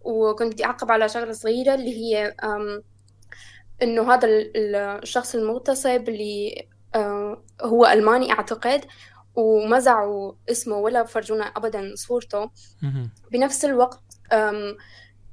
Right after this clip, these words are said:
Speaker 1: في حاليًا واحد حاول ل-، إنه يقتل من أصول جزائرية أو مغربية الشخص، آه، زلمة كبير، وهو، آه، بالثلاثين يعني عمره،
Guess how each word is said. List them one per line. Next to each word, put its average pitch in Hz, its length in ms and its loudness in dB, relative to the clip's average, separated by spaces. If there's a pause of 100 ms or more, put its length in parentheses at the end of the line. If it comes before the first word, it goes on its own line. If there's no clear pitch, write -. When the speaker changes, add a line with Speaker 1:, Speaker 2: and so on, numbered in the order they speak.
(100)
Speaker 1:
في - 480 -4 (140)
حاليًا 233 960 2
واحد 240 480 4
حاول 247 680 2 (120)
ل-، 196 300 -10 (320)
إنه 214 140 0
يقتل 220 560 0 (400)
من 220 140 0
أصول 220 640 4
جزائرية 220 540 2
أو 269 240 2
مغربية 208 800 -6
الشخص، 262 560 -6 (520)
آه، 214 160 4
زلمة 226 300 4
كبير، 226 540 -6 (640)
وهو، 233 320 4
آه، 208 760 -2
بالثلاثين 254 520 2
يعني 202 180 0
عمره، 208 380 -2